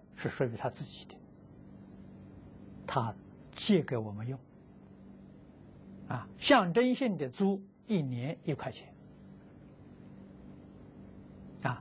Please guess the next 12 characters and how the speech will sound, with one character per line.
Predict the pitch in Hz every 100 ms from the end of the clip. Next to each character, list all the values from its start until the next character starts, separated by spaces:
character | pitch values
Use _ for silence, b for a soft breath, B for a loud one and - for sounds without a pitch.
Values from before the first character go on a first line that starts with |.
| -
他 | - 135
保 | - 123
持， | 113 - 123 160 - - - - - - - - - - - - -
保 | - 131 160
有 | 123 135
产 | - 120 107
权， | 107 - - - -
这 | -
是 | -
正 | 110 220 151
确 | -
的。 | -